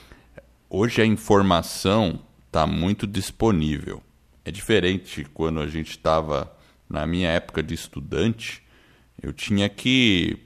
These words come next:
procurar numa biblioteca uma informação, consultar uma enciclopédia. Então a informação era muito mais restrita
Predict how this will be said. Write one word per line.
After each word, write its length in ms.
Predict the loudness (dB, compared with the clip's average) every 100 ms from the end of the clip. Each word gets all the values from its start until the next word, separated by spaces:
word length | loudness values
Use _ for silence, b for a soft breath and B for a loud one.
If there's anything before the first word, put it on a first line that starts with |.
| -8
procurar 1040 | -6 -6 -2 0 4 4 4 2 2 0
numa 220 | 0 -2 -2
biblioteca 720 | -2 -2 -2 0 0 0 -2
uma 100 | -6
informação, 840 | -4 -4 -4 -4 -8 -8 -4 -4 -4
consultar 560 | -6 -6 -6 -4 0
uma 140 | 0 0
enciclopédia. 1500 | -2 -8 -4 0 0 -2 -8 -2 0 0 -2 -6 -8 -8 -10 b b b b b -10
Então 340 | -2 4 4
a 80 | 4
informação 640 | 2 4 4 4 2 2
era 140 | 4 4
muito 260 | 2 0
mais 280 | 2 2 0
restrita 1000 | -6 -8 -10 -2 0 0 -2 -6 -6